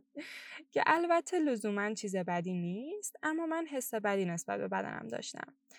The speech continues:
تو پرانتز بعداً راجع به این موضوع بیشتر صحبت می‌کنیم.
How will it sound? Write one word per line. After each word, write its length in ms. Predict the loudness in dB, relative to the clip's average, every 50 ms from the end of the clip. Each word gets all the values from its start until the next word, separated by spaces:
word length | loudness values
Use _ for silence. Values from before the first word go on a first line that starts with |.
| -20 -20 -20 _ _ _ _
تو 80 | 0 6
پرانتز 640 | 8 8 10 8 8 4 4 4 4 4 4 4
بعداً 300 | 2 2 2 4 4 4
راجع 240 | 4 2 2 2 2
به 60 | 0
این 120 | 0 0 0
موضوع 280 | -2 -2 -4 -4 -4
بیشتر 340 | -6 -6 -4 -2 0 0 0
صحبت 420 | 0 0 -2 -2 0 0 -2 -2 -2 -6
می‌کنیم. 380 | -10 -8 -8 -8 -8 -10 -14